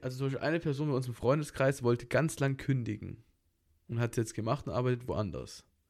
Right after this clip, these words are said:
Dann kenn ich aber eine andere Person, die kündigen will und sich's aber nicht traut.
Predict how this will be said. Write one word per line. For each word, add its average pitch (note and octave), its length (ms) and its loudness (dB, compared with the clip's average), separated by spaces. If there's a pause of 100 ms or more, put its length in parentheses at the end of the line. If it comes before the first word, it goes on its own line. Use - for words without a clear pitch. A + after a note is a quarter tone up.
(2000)
Dann B2 160 4
kenn B2+ 100 2
ich B2+ 80 2
aber B2 100 4
eine A2+ 60 4
andere B2+ 180 2
Person, A#2 400 2
die G#2+ 360 2 (800)
kündigen C3 460 2
will D3 300 2 (1300)
und A#2 260 2
sich's G#2+ 160 -4
aber G#2+ 160 0
nicht G#2 180 -4
traut. C3 540 2